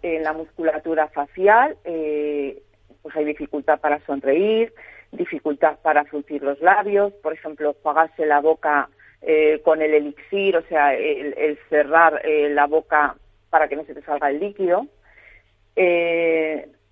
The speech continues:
hay afectación de la musculatura cervical y, y vulvar, hay debilidad en los músculos en, en piernas y en brazos,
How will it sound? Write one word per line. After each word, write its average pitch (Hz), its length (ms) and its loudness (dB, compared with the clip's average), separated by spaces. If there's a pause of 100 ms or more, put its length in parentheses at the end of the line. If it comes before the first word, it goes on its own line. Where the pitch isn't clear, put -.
hay 160 340 4 (240)
afectación 160 800 0
de 160 100 2
la 151 480 2
musculatura 151 800 0
cervical 147 680 0
y, 143 560 -6
y 165 120 -12
vulvar, 165 580 0 (100)
hay 147 220 -4
debilidad 143 580 -2
en 147 80 -8
los 139 80 -6
músculos 147 500 -6
en, 143 220 -6 (160)
en 143 500 -2
piernas 151 460 0 (100)
y 143 200 -6
en 139 260 -8
brazos, 214 640 -2